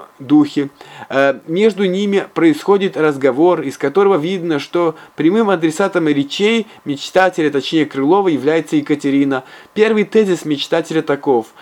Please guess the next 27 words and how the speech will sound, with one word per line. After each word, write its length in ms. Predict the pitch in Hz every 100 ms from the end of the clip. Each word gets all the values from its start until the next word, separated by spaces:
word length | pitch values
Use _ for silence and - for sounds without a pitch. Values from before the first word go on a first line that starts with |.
| - _ -
"Те 140 | 254
государи, 640 | 196 175 - 123 127 110 110
кои 360 | - 165 165 156
наиболее 580 | 190 208 175 196 190
при 220 | 175 175 170
жизни 340 | 190 170 170
их 320 | 165 175 - - - -
превозносимы 960 | 156 156 139 143 139 175 202 208 196
были 340 | 135 175 190
похвалами, 800 | 165 143 - 135 139 190 208 202 196 - -
не 240 | 180 226
были 200 | 196 185
оттого 440 | 160 - 139 147 185
лучшими". 560 | 208 151 143 117 98 - _ - - -
Далее 320 | 151 208 214
он 80 | 202
говорит, 400 | 190 180 170 131
обращаясь 580 | 123 139 127 160 160 151
к 80 |
моголу: 440 | 143 143 135 123 117
"Почтенный 640 | 151 147 - 226 233 214
юноша, 520 | 165 139 120 - 113 - - - -
ты 100 | 131
был 300 | 160 190 180
предназначен 840 | 151 135 139 127 165 180 170 131
вышним 440 | 160 180 175 151
провидением 800 | 147 143 135 113 160 196 190 185